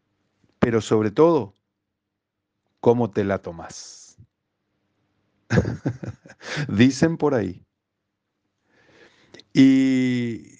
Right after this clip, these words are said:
espero que vos tengas una muy buena semana. Eh, abrigate porque va a hacer frío, ya nos dijeron. Y, y tenete a mano un paraguas, una campera para lluvia, un piloto.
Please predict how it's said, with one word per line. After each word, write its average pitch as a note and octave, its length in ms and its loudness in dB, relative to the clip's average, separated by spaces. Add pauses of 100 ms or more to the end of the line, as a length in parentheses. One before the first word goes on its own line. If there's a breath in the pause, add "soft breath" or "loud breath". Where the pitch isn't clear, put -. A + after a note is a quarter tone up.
(140)
espero E3 380 2
que C#3 80 2
vos D#3 180 6
tengas D3+ 440 0
una A2 420 -6
muy C3+ 320 -2
buena B2 260 4
semana. D3 680 -2 (680)
Eh, G#2+ 100 -8
abrigate G#2+ 720 0
porque G#2+ 180 0
va F#2 120 0
a G2 40 0
hacer G#2 180 -6
frío, B2+ 340 0
ya G#2+ 180 -2
nos F#2 140 -4
dijeron. A#2 520 -2 (580)
Y, A2+ 1300 0
y G#2 280 -4
tenete A2+ 340 2
a A#2 60 4
mano B2 180 2
un G2+ 100 -4
paraguas, C3+ 460 4
una G#2+ 160 -2
campera G#2 400 -2
para G2+ 200 -2
lluvia, C3 440 0
un G#2 180 -4
piloto. C3+ 720 0